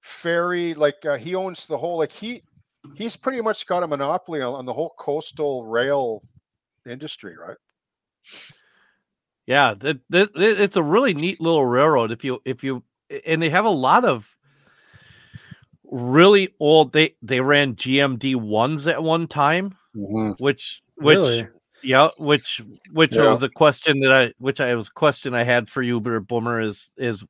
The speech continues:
Speaker 2: why have we not seen a G M D one yet on,
Speaker 1: <laughs>
Speaker 2: on the layout? But,
Speaker 1: Oh, no,
Speaker 2: uh,
Speaker 1: hold on
Speaker 2: that's
Speaker 1: here. Yeah, okay. Uh, I'm just looking
Speaker 2: So
Speaker 1: at the roster here.
Speaker 2: <clears throat>
Speaker 1: Oh, yeah,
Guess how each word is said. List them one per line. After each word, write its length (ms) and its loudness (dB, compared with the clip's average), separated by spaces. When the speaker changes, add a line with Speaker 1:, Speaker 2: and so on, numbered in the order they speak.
Speaker 2:
why 400 0
have 200 0
we 140 -2
not 240 0
seen 280 -6
a 40 -2
G 240 -2
M 140 -2
D 160 -4
one 320 0
yet 220 4
on, 260 -2
Speaker 1:
<laughs> 100 -14
Speaker 2:
on 400 -2
the 100 0
layout? 480 6
But, 260 0
Speaker 1:
Oh, 80 6
no, 20 10
Speaker 2:
uh, 220 10
Speaker 1:
hold 160 0
on 160 8
Speaker 2:
that's 120 -2
Speaker 1:
here. 200 0
Yeah, 240 -4
okay. 460 -8
Uh, 380 -2
I'm 60 -12
just 220 -6
looking 160 6
Speaker 2:
So 140 12
Speaker 1:
at 140 0
the 200 -4
roster 520 0
here. 320 -8
Speaker 2:
<clears throat> 280 -4
Speaker 1:
Oh, 100 0
yeah, 220 2